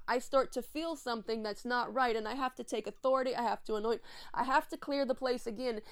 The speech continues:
And it may not be because of something I did, but because of something that came in with somebody that I let in. And so oftentimes we might think, "Oh, we're doing good, we're fine," but who did you let in your house?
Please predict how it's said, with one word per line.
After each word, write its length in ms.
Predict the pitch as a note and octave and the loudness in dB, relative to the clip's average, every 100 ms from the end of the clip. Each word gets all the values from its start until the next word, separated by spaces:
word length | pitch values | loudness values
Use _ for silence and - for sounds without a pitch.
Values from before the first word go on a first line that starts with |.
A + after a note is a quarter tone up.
| - - | -10 2
And 120 | B3 | 2
it 100 | G#3+ | 4
may 180 | C4 D4+ | 2 4
not 240 | D#4 A3+ | 2 2
be 100 | C#4+ | 0
because 360 | A#3 A3+ C4 G#3+ | 0 0 0 0
of 120 | - | -4
something 420 | C4+ B3+ B3 A3+ | -2 0 0 2
I 200 | B3 A#3+ | 2 2
did, 380 | F#3 C4 C#4+ G#3 | 0 0 0 0
but 160 | G3+ | 0
because 320 | G#3+ A#3+ B3+ A3+ | -2 -2 -2 -2
of 100 | - | -2
something 400 | C#4+ C#4+ D4 A#3+ | -2 0 -2 -4
that 180 | - | -6
came 300 | - C4+ B3+ | -6 -4 -4
in 280 | - D4 C4+ | -2 -2 0
with 140 | G#3+ - | 0 -2
somebody 540 | C4+ B3 A#3 A3+ A3 | -2 2 6 6 4
that 160 | G#3 G#3 | -2 0
I 160 | G3+ | 0
let 320 | F#3+ A3 A3+ - | 0 -2 -4 -4
in. 380 | G3+ F3+ F3+ F3 - - - - - - | -10 -8 -10 -12 -14 -16 -14 -14 -14 -4
And 160 | - A#3 | 0 2
so 160 | B3 | 2
oftentimes 720 | - C#4 F4+ F4+ D4+ D#4 B3+ A3+ | 6 6 6 0 0 0 0 0
we 120 | C#4 | 2
might 260 | C#4+ B3 - | 2 0 -2
think, 240 | C#4 A#3+ | -4 0
"Oh, 100 | C4 | 2
we're 200 | B3 C#4 | 4 4
doing 300 | B3+ C#4 A3 | 2 0 -2
good, 280 | G#3 C#4 G#3+ | 0 2 4
we're 140 | B3+ B3 | 4 2
fine," 280 | C4+ B3 | 2 2
but 180 | G#3 G3 | 2 0
who 200 | A#3 F4 | 4 4
did 180 | F4 A#3 | 4 2
you 100 | C4 | 2
let 280 | B3 C4+ - | 2 0 -2
in 220 | C4+ C4 | -2 -2
your 160 | G#3+ G3+ | -2 -6
house? 720 | - C#4 A#3 F#3 F3 - | -8 -4 -2 -2 -6 -12